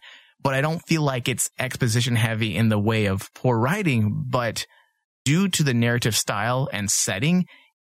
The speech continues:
I felt like it worked. It was, it was y-, a series that was meant to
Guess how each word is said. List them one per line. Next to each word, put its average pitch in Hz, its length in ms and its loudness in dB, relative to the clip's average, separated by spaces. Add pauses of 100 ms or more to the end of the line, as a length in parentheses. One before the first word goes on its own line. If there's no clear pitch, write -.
(160)
I - 60 -2
felt 180 300 -4
like 131 180 -2
it 107 100 0
worked. - 640 -4
It 170 100 0
was, 156 280 0
it 156 160 -2
was 143 520 0
y-, 107 200 -2 (640)
a 123 140 0
series 117 680 0
that 107 180 -6
was 113 220 0
meant 110 380 0
to - 160 -2